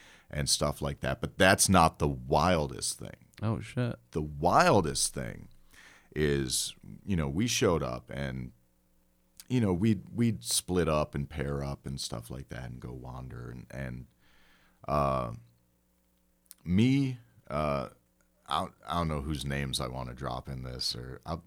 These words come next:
Speaker 1: I'll say me, Kay, and, uh, uh, we'll say Jay is, is, is the other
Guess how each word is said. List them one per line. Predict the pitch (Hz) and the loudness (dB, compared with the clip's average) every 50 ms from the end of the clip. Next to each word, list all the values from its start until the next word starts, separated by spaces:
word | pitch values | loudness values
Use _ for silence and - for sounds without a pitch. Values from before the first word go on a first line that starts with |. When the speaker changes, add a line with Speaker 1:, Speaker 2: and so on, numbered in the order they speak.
| - | -6
Speaker 1:
I'll | - 73 85 | -4 -2 -2
say | - - 87 82 78 | 0 0 0 0 0
me, | 69 80 95 113 123 123 127 123 117 - - - _ _ _ _ _ - | 2 2 4 4 4 4 2 0 -2 -4 -12 -20 _ _ _ _ _ -10
Kay, | - - 117 110 104 107 107 104 107 107 101 - _ _ _ _ _ _ _ _ _ _ _ _ _ - | -2 4 4 6 8 6 6 6 4 2 -2 -6 _ _ _ _ _ _ _ _ _ _ _ _ _ -4
and, | 76 82 85 82 80 78 76 76 73 73 | 0 2 2 2 2 2 2 0 0 0
uh, | 76 76 73 73 71 69 67 65 65 64 67 _ _ _ _ _ _ _ _ _ _ _ _ _ _ _ _ _ _ _ _ _ _ _ _ - - | 2 2 2 2 2 0 0 -2 -4 -6 -10 _ _ _ _ _ _ _ _ _ _ _ _ _ _ _ _ _ _ _ _ _ _ _ _ -16 -10
uh, | - 71 69 65 62 60 | -6 -4 -4 -4 -6 -6
we'll | - 73 78 | -6 -6 -4
say | - - 76 71 | -2 -2 -2 -2
Jay | 64 60 - 80 82 73 65 60 58 60 - _ - | -2 -2 0 2 4 4 4 2 -2 -8 -12 _ -10
is, | - 71 69 67 - 69 | -6 -4 -2 -2 -2 -4
is, | 67 60 - - 71 73 69 - - - | -4 -6 -6 -6 -6 -6 -4 -6 -6 -6
is | - 69 69 - | -8 -8 -6 -6
the | 67 62 57 | -6 -6 -6
other | 57 58 | -6 -8